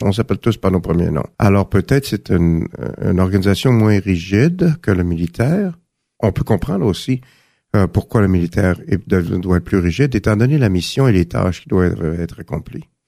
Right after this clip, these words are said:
Pour un militaire, la tâche peut emmener la mort. Alors, euh, on, on, on peut envoyer quelqu'un dans une zone qui est très dangereuse et qui peut emmener la mort, en fin de compte, ou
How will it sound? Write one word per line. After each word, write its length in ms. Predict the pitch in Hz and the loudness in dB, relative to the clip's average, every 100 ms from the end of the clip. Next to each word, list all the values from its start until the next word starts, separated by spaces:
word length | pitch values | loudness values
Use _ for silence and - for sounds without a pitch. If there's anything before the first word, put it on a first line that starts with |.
| _ | _
Pour 200 | 110 92 | 2 4
un 60 | 87 | 4
militaire, 680 | 85 85 127 147 165 156 _ - | 4 2 2 2 2 0 _ -4
la 140 | 113 | -2
tâche 280 | - 175 190 | 0 0 -2
peut 360 | - 107 113 - | 0 0 0 -2
emmener 320 | 101 104 110 | 0 2 4
la 120 | 127 127 | 4 4
mort. 340 | 147 98 - - - | 2 0 -2 -10 -4
Alors, 400 | 95 92 87 90 | -2 -2 -2 -2
euh, 300 | 87 80 - - | 0 -2 -6 -10
on, 120 | 80 76 | -8 -6
on, 180 | 92 85 - | -6 -6 -4
on 120 | 90 | -4
peut 280 | - - 127 | 0 0 0
envoyer 320 | 110 110 113 | -2 0 -2
quelqu'un 340 | 113 98 - 135 | -2 -4 -2 -2
dans 140 | 101 | -2
une 240 | 95 92 | -4 -10
zone 260 | 90 120 123 | 0 0 2
qui 80 | 104 | 0
est 60 | |
très 180 | - 123 | 0 0
dangereuse 560 | 131 107 87 92 98 - _ _ _ - | 2 2 0 -2 -4 -8 _ _ _ 0
et 160 | 131 | 0
qui 160 | 127 104 | 0 -4
peut 200 | - 131 | 0 0
emmener 240 | 123 110 | 2 2
la 120 | 117 | 0
mort, 260 | 113 135 92 | -2 -4 -4
en 80 | 82 | -4
fin 160 | 90 | -6
de 60 | 87 | -8
compte, 260 | 113 127 127 - | -4 -4 -4 0
ou 180 | 117 | 0